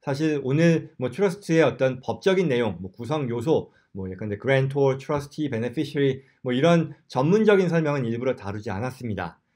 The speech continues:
오늘의 목적은 미국에 자리를 잡고 사는 가족으로서 반드시 고려해야 하는 재무 계획, 뭐 투자 계획,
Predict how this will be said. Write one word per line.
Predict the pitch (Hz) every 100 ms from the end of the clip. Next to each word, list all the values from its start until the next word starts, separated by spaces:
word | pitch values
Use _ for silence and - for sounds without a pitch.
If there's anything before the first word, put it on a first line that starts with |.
| _ _ _
오늘의 | 127 147 170 165
목적은 | 135 135 180 127 143 131 85 - - - _ -
미국에 | 117 135 151 160 160
자리를 | 117 123 160 165
잡고 | 123 113 120
사는 | 107 131 131 120 -
가족으로서 | 135 131 156 120 - 139 107 - _ _ _ _ _
반드시 | - 143 170 202 151 139 101 85 _
고려해야 | 117 127 139 165 151 139
하는 | 120 87 -
재무 | - 117 135 147
계획, | 139 113 117 - _ _
뭐 | 101 101
투자 | - 196 190
계획, | - 113 143 -